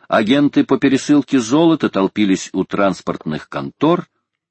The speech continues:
драгоценный металл под охраной местной полиции привозился сюда с заводов Бендиго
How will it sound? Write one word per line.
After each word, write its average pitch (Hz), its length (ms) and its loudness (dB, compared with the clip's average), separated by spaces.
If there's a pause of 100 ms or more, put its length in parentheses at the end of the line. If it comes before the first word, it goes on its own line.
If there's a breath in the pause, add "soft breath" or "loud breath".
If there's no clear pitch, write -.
(220)
драгоценный 104 800 0
металл 127 500 0
под 92 180 -4
охраной 98 440 0
местной 95 420 -2
полиции 151 640 0 (300 loud breath)
привозился 123 680 0
сюда 131 400 -2
с 120 40 -4
заводов 101 580 0
Бендиго 131 680 -2